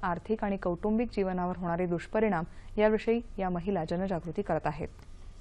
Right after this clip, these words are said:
सराफ व्यवसायावर लागू केलेला एक टक्का अबकारी कर रद्द करण्यात यावा आणि दोन लाखांवरील खरेदी करताना पॅन कार्डची सक्ती काढून टाकावी, या मागण्यांसाठी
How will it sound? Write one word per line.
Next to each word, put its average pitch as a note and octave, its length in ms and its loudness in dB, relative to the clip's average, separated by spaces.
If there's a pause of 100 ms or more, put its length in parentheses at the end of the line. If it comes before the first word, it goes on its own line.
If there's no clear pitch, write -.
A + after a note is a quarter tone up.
(3000)
सराफ C#4+ 320 8
व्यवसायावर B3 640 6
लागू G3+ 280 6
केलेला G3 400 4 (100)
एक A3 260 2
टक्का G3+ 320 2
अबकारी F#3 380 2
कर F#3+ 220 2
रद्द F3+ 240 2
करण्यात G#3 340 2
यावा G3 300 4
आणि F#3+ 220 0
दोन F3+ 300 2
लाखांवरील G#3 600 4
खरेदी F3+ 280 0
करताना F3 480 2 (440)
पॅन G#3 200 10
कार्डची B3+ 380 0
सक्ती A3 320 0
काढून F#3 380 0
टाकावी, F3 360 2
या F3 120 2
मागण्यांसाठी G3+ 640 0